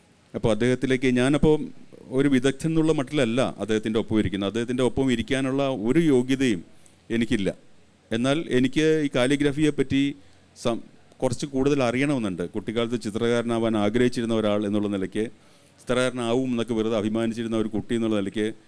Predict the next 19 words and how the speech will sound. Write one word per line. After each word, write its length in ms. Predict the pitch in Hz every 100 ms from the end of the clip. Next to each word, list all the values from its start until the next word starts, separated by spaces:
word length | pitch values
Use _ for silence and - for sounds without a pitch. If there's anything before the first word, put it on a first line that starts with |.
| - -
വലുതായപ്പോൾ 440 | 104 110 120 117 113
ഒന്നുമായി 400 | 107 131 127 117 117
തീരാൻ 260 | 113 113 113
പറ്റാത്തതിൻ്റെ 560 | 107 - 110 113 110 107
ഖേദം 300 | 107 107 123 120
ഉള്ളിൽ 140 | 107 107
ഒളിപ്പിക്കുന്ന 360 | 101 104 107 107
ഒരാളെന്ന 320 | 101 98 104 101
നിലയ്ക്ക് 240 | 98 95 107
അദ്ദേഹത്തിൽ 340 | 101 110 120 127
നിന്ന് 120 | 131
എനിക്കിതിനെക്കുറിച്ച് 540 | 123 117 117 113 113 139
കൂടുതലായിട്ട് 420 | 135 120 117 110 110
മനസ്സിലാക്കണമുണ്ട്. 560 | 98 - 98 87 85 87
അപ്പോൾ 120 | 107 104
ഞാൻ 100 | 123 147 - - -
നിങ്ങൾക്കെല്ലാവർക്കും 720 | 120 127 135 131 143 143 151 131
വേണ്ടിയിട്ട് 280 | 123 123 127
ചില 100 | 120